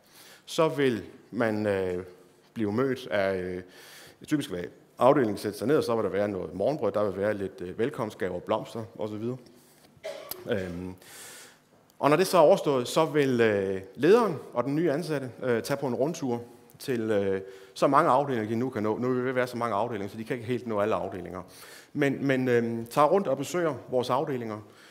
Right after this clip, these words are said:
øhm, hilser på, og igen får skabt nogle relationer. Det her, det er vores nye kollega.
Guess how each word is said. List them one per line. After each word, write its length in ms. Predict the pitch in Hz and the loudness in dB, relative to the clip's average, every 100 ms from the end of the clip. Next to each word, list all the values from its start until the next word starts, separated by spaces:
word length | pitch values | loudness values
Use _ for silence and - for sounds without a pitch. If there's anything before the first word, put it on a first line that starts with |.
| - - - | -20 -8 2
øhm, 500 | 120 107 104 104 - | 4 4 0 -6 -4
hilser 240 | 139 131 | -4 -4
på, 320 | 123 170 - - - | 0 0 0 -4 -4
og 140 | 131 131 | 0 0
igen 240 | 143 160 - | 0 -4 -8
får 140 | - | -8
skabt 280 | 127 147 - | -2 0 0
nogle 160 | 131 113 | -2 -2
relationer. 460 | 110 110 180 160 139 - 156 | -2 -2 -4 -4 -10 -8 -2
Det 80 | |
her, 100 | 139 | 0
det 100 | 123 | 0
er 40 | 123 | -2
vores 220 | 120 113 | -2 -4
nye 120 | 147 | -6
kollega. 400 | 147 120 135 143 | -6 -4 -4 -6